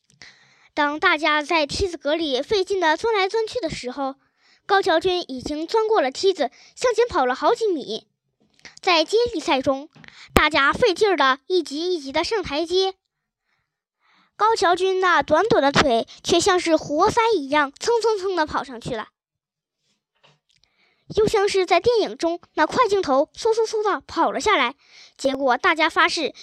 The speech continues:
一定要战胜高桥君，也拼命地比赛。高桥君还是夺了第一名，小豆豆也非常努力，还没有胜过高桥君。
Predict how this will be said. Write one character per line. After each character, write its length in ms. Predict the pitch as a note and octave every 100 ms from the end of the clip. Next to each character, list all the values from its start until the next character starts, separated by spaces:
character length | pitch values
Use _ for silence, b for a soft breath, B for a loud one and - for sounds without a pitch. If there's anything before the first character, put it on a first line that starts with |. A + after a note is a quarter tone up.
| B
一 160 | C#4+
定 140 | E4+ F#4
要 240 | F4 C#4+
战 200 | D#4+ A#4
胜 200 | F4+ F#4
高 160 | E4+ G#4+
桥 180 | E4+ D4+
君， 260 | F#4 F4+ - b -
也 120 | C4
拼 200 | - A4+ B4+
命 80 | F#4+
地 360 | C#4 B3 B3 -
比 140 | B3+
赛。 260 | - E4+ C#4 _ _ _ _ _ b b b -
高 200 | A4 A4+
桥 200 | F4+ F4+
君 240 | G4 G4
还 180 | - D4+
是 120 | A4+
夺 200 | F4 C4
了 140 | B3+
第 280 | C4+ D4 C#4+
一 40 | C4
名， 300 | A3 G#3+ B3 B B
小 220 | - E4+ C#4
豆 140 | G4+
豆 180 | F#4+ D#4+
也 160 | C4
非 180 | C4+ A#4
常 220 | - D#4+
努 160 | C#4+ A#3+
力， 240 | C4+ - _ _ _ _ _
还 200 | - F4
没 100 | G#4
有 140 | C#4
胜 180 | E4 D4+
过 140 | C4+
高 180 | B3+ D#4
桥 160 | D4 B3+
君。 300 | C#4 C#4+